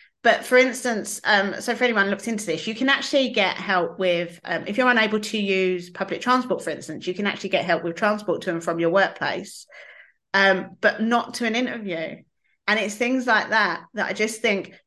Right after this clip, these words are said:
so, you know, we know cost of living for disabled people absolutely tends to be higher.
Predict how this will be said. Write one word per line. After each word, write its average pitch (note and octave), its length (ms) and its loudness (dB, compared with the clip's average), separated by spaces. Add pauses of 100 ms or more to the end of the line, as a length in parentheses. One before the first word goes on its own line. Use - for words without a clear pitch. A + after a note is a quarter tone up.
(160)
so, G#3 380 4
you A3+ 100 -4
know, F3+ 280 2
we C4 160 0
know B3 520 2
cost C4 280 -4
of A3+ 80 -2
living G#3 260 0
for G#3 80 -4
disabled F#3 500 0
people E3+ 600 -4
absolutely - 480 -4
tends F3 220 -8
to - 60 -20
be D#3 120 -8
higher. B3+ 420 4